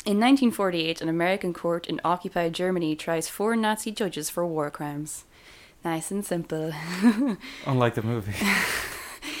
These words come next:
Speaker 1: Yep. Um, <laughs> this week's film was, uh, chosen by Ricardo. Ricardo, why did you pick this three-hour film about the Nazis?
Speaker 2: Well, uh, we've chosen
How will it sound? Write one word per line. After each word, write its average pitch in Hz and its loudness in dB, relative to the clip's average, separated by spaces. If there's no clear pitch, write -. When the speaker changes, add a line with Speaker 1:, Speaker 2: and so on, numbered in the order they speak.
Speaker 1:
Yep. 160 2
Um, 185 12
<laughs> - 12
this 202 4
week's 220 2
film 190 4
was, 180 0
uh, 165 6
chosen 160 -2
by 156 4
Ricardo. 160 4
Ricardo, 277 -2
why 196 -2
did 214 -2
you 208 -4
pick 220 -4
this - -6
three-hour 175 -2
film 175 -4
about 165 -8
the 170 -6
Nazis? 160 -6
Speaker 2:
Well, 131 8
uh, 127 2
we've 123 2
chosen 131 0